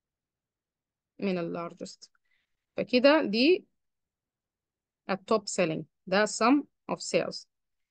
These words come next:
برضو اليون-، ال، ال products كتيرة شديد، فنحن لو جينا عملنا لها أي نوع من ال visualization،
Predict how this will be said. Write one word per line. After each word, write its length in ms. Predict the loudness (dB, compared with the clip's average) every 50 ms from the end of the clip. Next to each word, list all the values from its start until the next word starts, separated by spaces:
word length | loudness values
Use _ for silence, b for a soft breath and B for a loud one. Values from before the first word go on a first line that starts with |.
| _ _ _ _ _ 4
برضو 440 | 6 6 6 6 6 4 4 4
اليون-، 480 | 4 2 2 0 0 -2 -2 -4 -6 -6
ال، 220 | -4 -4 -2 -2
ال 160 | -2 -2 -2 0
products 520 | 2 4 4 4 4 0 -4 -4 -12 -10
كتيرة 320 | -8 -6 0 4 4 4 4
شديد، 460 | 4 0 -2 0 2 4 4 2 2
فنحن 340 | _ -2 0 0 0 0 2
لو 260 | 2 2 2 2 0
جينا 200 | 0 0 2 2
عملنا 260 | 0 0 -2 -4 -2
لها 240 | 0 0 0 0 2
أي 220 | 2 2 2 2 2
نوع 120 | 2 0
من 140 | 0 0 -2
ال 120 | -4 -6
visualization، 880 | -8 -10 -8 -4 0 2 2 2 2 4 4 4 4 6 6 6 6 6